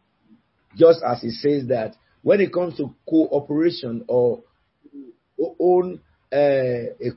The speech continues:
property together, make sure that you, you seek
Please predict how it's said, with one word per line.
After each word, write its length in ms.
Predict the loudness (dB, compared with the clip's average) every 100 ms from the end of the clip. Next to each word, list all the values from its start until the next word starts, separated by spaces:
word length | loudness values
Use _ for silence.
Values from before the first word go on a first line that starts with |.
| _
property 400 | -2 0 -2 -6
together, 680 | -6 -6 0 0 0 -10 -14 _ _ _
make 200 | 0 0
sure 220 | 2 2
that 200 | 4 0
you, 300 | 0 -2 -2 -4
you 480 | -2 -2 -2 -6 -10
seek 260 | -6 -6